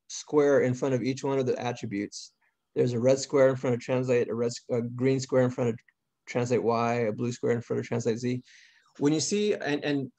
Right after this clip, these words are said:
when you see those little red squares, that means you have the object select, the, the key selected in your graph editor.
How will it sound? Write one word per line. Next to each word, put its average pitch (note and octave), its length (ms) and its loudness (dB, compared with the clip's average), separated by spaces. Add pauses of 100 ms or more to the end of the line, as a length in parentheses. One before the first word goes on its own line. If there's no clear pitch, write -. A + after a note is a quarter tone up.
(180)
when D#3 160 2
you D3+ 40 2
see G#3 140 0
those G3+ 160 8
little F#3+ 160 4
red D#3 180 4
squares, D3 460 0
that D3 180 0
means D#3 320 -6
you C#3 140 0
have C#3 420 2 (460)
the B2+ 160 0
object C3+ 380 2
select, A#2+ 400 0
the, A#2 280 2
the A2 120 -4
key D#3+ 500 -2
selected B2+ 480 0
in B2 80 0
your A2+ 120 0
graph A2 280 -2
editor. G2+ 380 -4